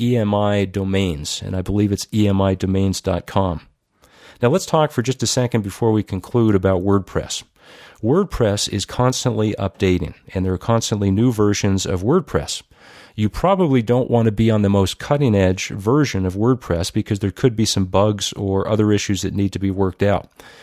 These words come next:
And so I think it's helpful to be maybe a version or two behind so that it's stable. But again, having a webmaster to update your version of WordPress may be the best option,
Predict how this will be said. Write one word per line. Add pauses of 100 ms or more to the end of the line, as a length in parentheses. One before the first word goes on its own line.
(300)
And
so
I
think
it's
helpful
to
be
maybe
a
version
or
two
behind
so
that
it's
stable. (760)
But
again,
having
a
webmaster
to
update
your
version
of
WordPress
may
be
the
best
option,